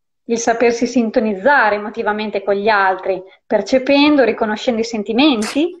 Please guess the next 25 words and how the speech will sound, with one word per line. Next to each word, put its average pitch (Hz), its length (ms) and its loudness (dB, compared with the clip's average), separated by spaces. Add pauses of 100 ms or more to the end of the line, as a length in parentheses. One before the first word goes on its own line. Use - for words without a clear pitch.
(240)
altrui, 262 720 -2 (540)
eh, 226 300 4
che 302 120 2
il 349 160 4
che 359 120 4
non 359 180 6
significa 277 840 4 (280)
"per 294 220 4
me 320 280 2
tu 330 200 0
ti 285 160 0
senti 277 400 4
così", 226 480 2
<laughs> - 1160 -2
ma 262 280 4
di 359 220 4
fatto 277 440 4
ascoltare, 240 1160 2 (260)
percepire, 247 880 2
guardare 226 580 4
con 226 160 -10
sensibilità, 226 960 -2
amore 277 640 4
e 233 80 6
umiltà. 220 720 0